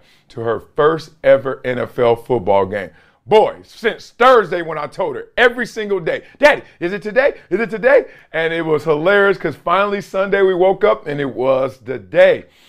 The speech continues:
Now, she's four, y'all. So <laughs> I'm, like, trying to prepare. I'm like, "It's gonna be a lot of people. It's gonna be very loud. You have to listen. You're gonna have a lot of fun and all the snacks in the world."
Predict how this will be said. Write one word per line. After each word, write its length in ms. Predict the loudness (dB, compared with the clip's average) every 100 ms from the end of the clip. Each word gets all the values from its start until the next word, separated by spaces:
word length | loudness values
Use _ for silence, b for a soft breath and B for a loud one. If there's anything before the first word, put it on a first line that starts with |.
| b b
Now, 340 | -6 -4 -4 -10 _ _ _ _ _ -20 _
she's 240 | -14 -14
four, 340 | -6 0 0
y'all. 320 | -2 -8 -10 -16
So 360 | -10 -8 -8 -14
<laughs> 60 | -8
I'm, 160 | -8 -2
like, 260 | -2 -2 -8 b b
trying 180 | -2 0
to 60 |
prepare. 480 | -2 -6 0 2 2
I'm 80 | 0
like, 160 | -2 -4
"It's 80 |
gonna 100 | -4
be 60 | -2
a 80 | -2
lot 500 | 0 4 6 6 4
of 80 | -4
people. 420 | -8 -8 -12 -16
It's 160 | _ -18
gonna 120 | -14
be 60 |
very 580 | -10 2 6 6 4 0
loud. 440 | 4 4 4 0 -10
You 180 | -16 -14
have 340 | 0 0 0 -6
to 120 | -8
listen. 520 | -4 -4 -4 -12 -12 b b
You're 80 | -10
gonna 140 | -6
have 160 | -4 -4
a 60 | -4
lot 440 | 0 2 2 0
of 120 | -6
fun 340 | -2 0 0 -2 b b
and 160 | -14 -2
all 340 | 2 2 2
the 80 | -2
snacks 520 | -8 -4 -4 -6 -14
in 200 | -10 -8
the 80 | -6
world." 460 | -2 0 0 -2